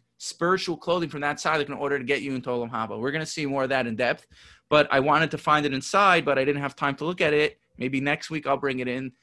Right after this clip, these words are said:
that the Derech Hashem from the Ramchal clearly writes that there's two ways to get Olam Haba.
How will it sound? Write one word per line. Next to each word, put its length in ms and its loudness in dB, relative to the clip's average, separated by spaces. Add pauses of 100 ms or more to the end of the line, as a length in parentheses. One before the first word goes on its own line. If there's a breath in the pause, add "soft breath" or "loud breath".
(160)
that 160 2
the 80 0
Derech 280 4
Hashem 440 0
from 180 -4
the 60 -2
Ramchal 540 0
clearly 440 -4
writes 420 2 (280 soft breath)
that 160 2
there's 220 0
two 240 -2
ways 260 2
to 100 -6
get 200 2
Olam 260 -2
Haba. 400 -4